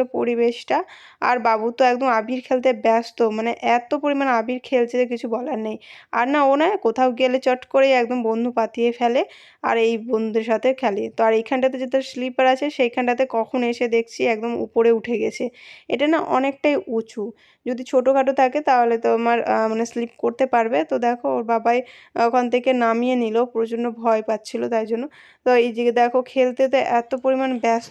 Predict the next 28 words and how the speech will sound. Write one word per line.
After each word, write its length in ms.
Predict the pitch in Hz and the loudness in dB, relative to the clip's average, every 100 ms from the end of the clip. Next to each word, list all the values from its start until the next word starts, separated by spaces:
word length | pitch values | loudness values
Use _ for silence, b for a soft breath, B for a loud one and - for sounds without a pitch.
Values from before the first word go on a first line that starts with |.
| - | -8
ওকে 180 | 269 330 | 0 2
একদম 260 | 320 320 294 | 2 2 2
ধরে 260 | 247 262 294 | 4 4 4
রাখাই 400 | 254 240 269 285 | 2 0 0 0
যাচ্ছে 340 | 233 226 240 269 | 2 0 0 -2
না, 100 | 247 | -2
ছোটাছুটি 520 | 247 262 285 302 285 285 | -2 0 0 0 -4 -4
ছোটাছুটি 460 | 277 277 277 269 294 | -2 -2 -4 -6 -4
করতেই 500 | - 262 262 262 233 | 0 0 2 2 2
আছে। 260 | 220 - 226 | 0 -2 -8
মানে 220 | 220 233 247 226 | -4 -4 -4 -2
বলছি 360 | 226 233 240 262 | 0 0 -2 -6
যে, 140 | 269 269 B B B | -2 -4 B B B
মানে, 160 | - 262 | -4 0
আ-, 180 | - 220 | 0 0
অনেকক্ষণ 340 | 240 269 - 294 | 0 0 0 -2
তো 120 | 277 285 | -2 0
থাকা 280 | 277 247 269 | 0 2 0
হলো, 200 | 277 294 | 2 2
আর 100 | 330 | 0
সন্ধ্যাও 340 | 262 247 262 262 | 0 0 0 0
পড়ে 180 | 233 214 | 0 2
গেছে, 240 | 208 214 226 | 2 0 -2
মনে 160 | 233 240 | -2 -2
হয় 120 | 240 | -4
বৃষ্টি 320 | 226 226 - 240 | -4 -6 0 0
আসবে। 260 | 226 233 | 2 -2
তো 120 | 233 | -2